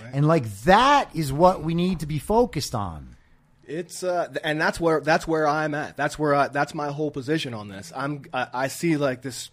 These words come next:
Speaker 1: train wreck happening with this narrative being pushed, and they're like, "We're being, we're being hunted," and the, you know,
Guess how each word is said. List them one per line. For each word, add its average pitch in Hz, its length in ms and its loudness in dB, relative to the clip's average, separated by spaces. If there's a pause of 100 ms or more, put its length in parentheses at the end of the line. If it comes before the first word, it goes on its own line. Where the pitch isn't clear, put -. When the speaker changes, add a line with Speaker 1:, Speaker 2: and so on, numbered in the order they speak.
(100)
Speaker 1:
train 170 500 -2
wreck 120 220 -4
happening 117 440 -8
with 117 180 -10
this 123 180 -10
narrative 147 420 -2
being 113 200 -8
pushed, 113 340 -12
and 120 60 -12
they're 123 100 -10
like, 120 180 -6
"We're 131 100 -10
being, 120 300 -10
we're 117 100 -14
being 175 260 0
hunted," 123 560 -8
and 113 380 -12 (320)
the, 117 140 -10
you 135 60 -14
know, 113 180 -10